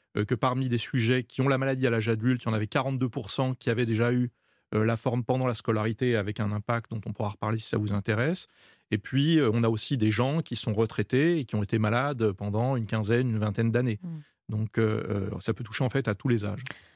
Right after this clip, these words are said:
Speaker 2: Professeur Sabaté, je vais insister dès le début de cet entretien sur un point, hein, l'intestin irritable, la colopathie fonctionnelle, c'est une vraie maladie.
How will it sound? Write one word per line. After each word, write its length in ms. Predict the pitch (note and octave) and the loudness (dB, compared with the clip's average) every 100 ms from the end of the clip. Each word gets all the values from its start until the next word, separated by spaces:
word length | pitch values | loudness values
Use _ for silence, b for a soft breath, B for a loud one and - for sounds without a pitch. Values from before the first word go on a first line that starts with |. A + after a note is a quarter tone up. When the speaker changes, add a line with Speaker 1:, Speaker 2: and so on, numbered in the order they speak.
| B | B
Speaker 2:
Professeur 260 | F#3+ F#3+ G3+ | -2 -2 0
Sabaté, 380 | G#3 F#3 - | 0 0 0
je 80 | G3 | 0
vais 40 | F3 | 0
insister 400 | E3+ F#3+ - G3 | 0 -2 0 2
dès 200 | F3 A3+ | 4 4
le 60 | |
début 200 | G#3 G3+ | 4 0
de 40 | G3+ | 0
cet 180 | G3 F#3 | 0 0
entretien 360 | - F#3 F#3 | 0 0 0
sur 180 | - D#3 | 0 0
un 100 | D#3+ | 0
point, 240 | A#3+ B3+ | 2 0
hein, 80 | G3+ | 0
l'intestin 520 | F3+ E3+ F#3+ - G3+ | 0 -2 -4 0 2
irritable, 500 | F3+ D#3 - A#3+ A#3 | 2 0 0 2 2
la 100 | F3 | 0
colopathie 640 | E3 - C4 B3+ A3+ - G3+ | 0 2 4 4 2 -2 -2
fonctionnelle, 480 | - F3+ - G3 D4 | -2 -2 2 2 2
c'est 240 | D#4+ D4+ | 0 2
une 120 | C4+ | 4
vraie 340 | G#3+ F#3+ G3 C#4+ | 4 4 4 2
maladie. 540 | B3+ G3+ E3+ E3 B3+ | 2 2 0 2 0